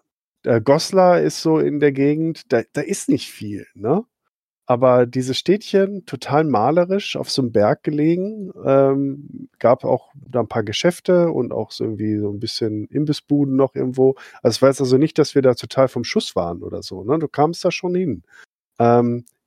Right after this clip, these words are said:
sie sagten aber nur, dass sie schon mal bei der PhoenixCon auch mal richtig heftig Schnee hatten. Also das war dann schon sportlich, aber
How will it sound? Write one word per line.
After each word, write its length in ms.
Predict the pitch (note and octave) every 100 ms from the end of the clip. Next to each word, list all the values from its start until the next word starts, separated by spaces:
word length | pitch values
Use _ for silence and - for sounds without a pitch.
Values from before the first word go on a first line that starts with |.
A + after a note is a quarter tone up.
| _ _ _
sie 140 | -
sagten 280 | A#2 D3+ -
aber 120 | C#3+
nur, 220 | C#3 D3+ C#3
dass 180 | B2
sie 80 | -
schon 220 | C3 C#3
mal 140 | C3 B2
bei 180 | A2+ A2
der 420 | A#2 A2+ A2 -
PhoenixCon 480 | - C3+ C3 - B2+
auch 140 | A2
mal 120 | A#2 G#2+
richtig 300 | A#2 A#2 A#2+
heftig 300 | A#2 A2 -
Schnee 240 | A#2+ A#2
hatten. 280 | F#2+ G2+ G2+
Also 240 | G2 G#2
das 180 | G2+ -
war 120 | G#2+
dann 260 | G#2 G#2 F#2+
schon 280 | G#2 - A2
sportlich, 640 | - - G#2+ - G#2+ -
aber 260 | F#2 E2+ F2